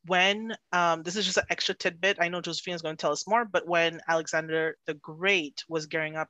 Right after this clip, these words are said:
to battle Ethiopia, um, it was said that she advised him to leave immediately,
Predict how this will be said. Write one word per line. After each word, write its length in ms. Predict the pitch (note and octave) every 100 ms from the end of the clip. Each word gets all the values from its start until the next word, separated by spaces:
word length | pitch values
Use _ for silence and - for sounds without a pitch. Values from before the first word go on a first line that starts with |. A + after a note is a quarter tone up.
| -
to 140 | D#3+ -
battle 340 | D#3 F3 F3 -
Ethiopia, 720 | E3 - D#3+ D3 - D3 C3 - _ _ _ _ _ -
um, 180 | D#3 D3
it 60 | E3+
was 220 | E3+ D#3+
said 260 | F#3 F3 E3+
that 220 | D#3 D3 -
she 520 | - - F#3 E3 D3+
advised 580 | D#3 D3 D3 E3 F#3 -
him 220 | D#3 D#3 D#3
to 100 | E3
leave 400 | D3+ D#3 F3+ F3+
immediately, 760 | E3+ D#3+ F3 F3 - D3 D#3